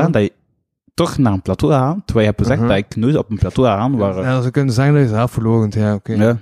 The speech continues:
Speaker 1: dus
Speaker 2: Ja.
Speaker 1: ja, gewoon je eigen verraad doen, maar het is gewoon, ja, dat is zo'n situatie. Dat is, daarom zeg ik, eh, ja, als ik schrijf, dat is anders, want dat is zo een mood. En ja, daarom zeg je, "Ik ga nu liefde muziek maken," of dat, dat.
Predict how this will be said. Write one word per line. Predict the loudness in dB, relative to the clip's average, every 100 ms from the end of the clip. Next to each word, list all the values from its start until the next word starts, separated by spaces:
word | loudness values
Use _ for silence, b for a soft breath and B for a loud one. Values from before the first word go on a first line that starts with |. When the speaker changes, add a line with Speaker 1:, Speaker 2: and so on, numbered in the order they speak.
| -10 -4
Speaker 1:
dus | 0
Speaker 2:
Ja. |
Speaker 1:
ja, | 2
gewoon | 2 2
je | 2
eigen | 2 0 0 -2
verraad | -2 -2 -2
doen, | -2
maar | -2
het | -2
is | -4
gewoon, | -2 -2 -2
ja, | -2
dat | -2
is | -2
zo'n | -2
situatie. | -4 -4 -2 -2 -4 -8 -10 _ _ _ _ _ _
Dat | -4 -4
is, |
daarom | 0 0 2
zeg | 2 0
ik, | 2
eh, | 2 2
ja, | 2 2 -2 -2
als | -2 -2
ik | -6
schrijf, | -4 0 0 -2
dat | -6 -6
is |
anders, | -2 0 0 -2
want | -2
dat | -2
is |
zo | 2 2
een | 2
mood. | 0 0 0 -4 -14 _ _ _ _ _ _
En | 0
ja, | 2 0 -2 _ _ _
daarom | -2 -2
zeg | 0
je, | 0
"Ik | -2 0
ga |
nu | 0 2
liefde | 0 0 -2
muziek | -2 -6 -6
maken," | -8 -8 -10
of | -10 -4
dat, | -4
dat. | -4 -8